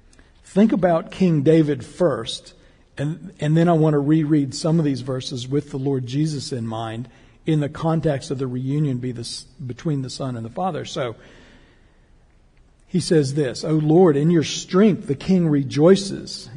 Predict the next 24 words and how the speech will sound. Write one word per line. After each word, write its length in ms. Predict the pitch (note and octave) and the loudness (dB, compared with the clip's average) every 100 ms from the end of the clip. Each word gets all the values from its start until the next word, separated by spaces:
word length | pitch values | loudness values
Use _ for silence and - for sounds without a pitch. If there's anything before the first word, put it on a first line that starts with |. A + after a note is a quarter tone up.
| - | -8
and 140 | C3+ | -2
in 140 | E3+ | 2
your 120 | F3 D3 | 2 0
salvation 800 | - D3 C3+ D3+ F3 - A#2+ G#2+ | -2 -4 -2 2 2 0 -6 -6
how 200 | C#3 C3 | -6 -6
greatly 920 | C3 C3+ C3+ E3+ F3+ D3 A#2+ A#2 - - _ | -6 -2 2 2 0 -6 -8 -10 -14 -20 _
he 180 | E3 C3+ | -4 -4
exults. 640 | A2+ A#2 C3+ - - - - _ - _ _ _ _ - | -4 -4 -4 -4 -10 -20 -20 _ -20 _ _ _ _ -8
You 120 | - C#4 | -2 0
have 160 | A3+ | 0
given 240 | G3+ B3+ A#3+ | 2 4 6
him 160 | G3 | 6
his 140 | E3+ - | 4 0
heart's 340 | A3 G#3 - | 0 0 -2
desire 680 | D#3 C#3 F3 G#3 D3 A#2 - | -8 -6 -2 0 0 -2 -6
and 140 | D3+ C#3 | -6 -4
have 100 | C3+ | -2
not 220 | E3+ F#3+ | -4 -4
withheld 420 | C#3+ C#3+ F3 E3+ | -6 -2 -2 0
the 80 | C3+ | -2
request 520 | B2 B2+ D#3+ D3+ D3+ | -6 -6 -4 -4 -4
of 60 | C#3 | -8
his 180 | B2 | -6
lips." 460 | C3 D3+ C3 - - | -2 -2 -4 -12 -16